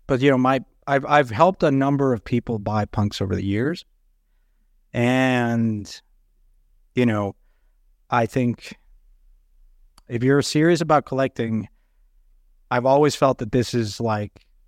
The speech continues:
probably, like, a, an icon, like, this is, you know, a grail in your collection.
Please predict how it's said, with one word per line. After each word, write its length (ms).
probably, 520
like, 220
a, 240
an 100
icon, 560
like, 220
this 200
is, 280
you 160
know, 220
a 40
grail 500
in 120
your 180
collection. 640